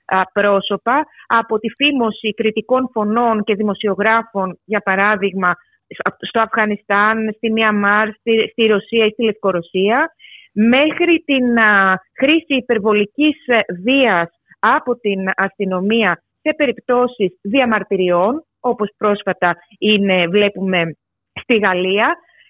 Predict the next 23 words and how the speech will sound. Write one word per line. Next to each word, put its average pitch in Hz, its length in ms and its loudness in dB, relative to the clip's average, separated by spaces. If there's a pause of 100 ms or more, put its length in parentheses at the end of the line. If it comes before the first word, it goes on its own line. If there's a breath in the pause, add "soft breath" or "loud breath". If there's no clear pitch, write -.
ε, 208 420 2
αλλά 240 260 2
και 381 260 -2
στην 302 160 -4
Ελλάδα 190 640 0
σημειώνεται 196 460 0
αρκετά 190 320 -2
αναλυτικά 175 720 -2 (220)
το 202 140 0
ζήτημα 190 520 0
αυτό, 196 460 0 (180)
με 220 160 0
την 214 140 -6
καταγραφή 208 480 0
συγκεκριμένων 233 640 -2
περιπτώσεων 180 1000 -2 (200)
και 226 100 0
υποθέσεων 196 880 -2
που, 180 380 -2 (220 soft breath)
α, 180 200 0
που 190 120 -6
παρακολουθούμε. 180 960 -2 (480 loud breath)
Ε, 214 520 2